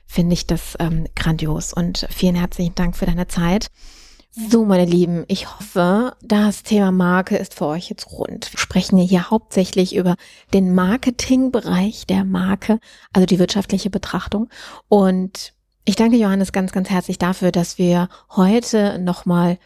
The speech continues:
nicht aus meinem Munde, sondern jetzt mal auch aus dem fachspezifischen Munde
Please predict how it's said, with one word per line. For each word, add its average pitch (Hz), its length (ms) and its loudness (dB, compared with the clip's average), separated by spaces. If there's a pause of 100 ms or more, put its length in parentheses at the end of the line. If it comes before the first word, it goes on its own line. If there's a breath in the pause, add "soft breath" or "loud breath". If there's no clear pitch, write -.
(160 soft breath)
nicht - 160 -14
aus - 120 -8
meinem 190 300 4
Munde, 175 280 0
sondern 165 240 -2
jetzt - 140 -8
mal 151 80 -6
auch - 100 -16 (100)
aus - 120 -10
dem 226 100 -12
fachspezifischen - 800 -2
Munde 175 260 4